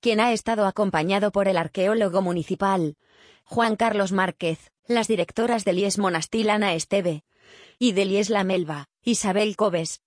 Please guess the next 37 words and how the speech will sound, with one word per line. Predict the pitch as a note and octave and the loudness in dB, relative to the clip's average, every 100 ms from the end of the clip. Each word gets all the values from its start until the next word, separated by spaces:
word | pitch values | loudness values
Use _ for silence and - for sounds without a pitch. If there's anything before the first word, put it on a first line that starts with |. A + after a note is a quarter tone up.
| _ | _
así | A3+ - A#3+ | -2 -2 -2
como | A3+ G#3+ G3 | 0 0 0
del | F#3+ | 0
director | F#3 E3+ - A#3 | 0 -2 0 -2
del | A3 F#3 | 0 0
ies | G3 G#3 | 2 0
La | G#3 | 0
Torreta, | G3 E3 F#3+ G3+ D3+ C#3+ - - | 0 0 0 -2 -4 -6 -12 -6
Daniel | G#3 G#3 G#3+ G3 | 0 2 2 0
López. | F3 D3+ D3+ - - _ _ _ _ _ _ _ _ _ _ _ _ _ - - - _ _ - | -2 -2 -8 -12 -20 _ _ _ _ _ _ _ _ _ _ _ _ _ -20 -20 -20 _ _ -4
Amado | G#3+ A3 B3+ B3+ | 0 2 2 2
Navalón | G3+ E3 F3+ G3+ | 2 2 2 2
ha | G3 | 0
afirmado | G3+ F3+ E3 F#3+ G#3 | 0 -2 0 0 0
que | - F#3 | 0 0
estos | G#3+ - A3 | 0 -4 -6
talleres | F#3+ D#3 F#3+ G#3 G#3 | -6 -2 0 0 -2
tienen | A3 G#3 G3 F#3+ | 0 0 0 0
como | G3+ F#3+ | 0 0
destinatarios | F#3 - G3 D#3 G#3 A#3 A#3+ | 0 -2 -4 -2 0 0 -2
a | G#3+ | -2
los | G3 F3+ | -2 -2
estudiantes | G3 - E3+ G3+ A3+ G#3+ F#3 | -4 -4 -2 -2 0 -2 -2
de | F#3+ | -2
primero | E3+ E3 F#3+ F#3 | 0 0 2 2
de | E3+ | 2
eso, | F3+ - D3+ D3 - _ - - _ | 0 -2 -4 -6 -12 _ -20 -20 _
en | - A3+ | -2 2
el | G3+ | 2
marco | G#3 B3 B3+ | 2 0 -2
del | G#3+ F#3 | 0 0
proyecto | - E3 G3 - G3+ | 0 0 -2 0 0
educativo | F3+ F#3 D#3+ F3+ A3 A3 | 2 0 -4 -2 0 2
La | G3 | 2
Llave | E3+ G3 G3 | 0 0 0
de | F3 F#3 | 2 2
Elda, | E3 C#3+ C#3 | 0 -2 -8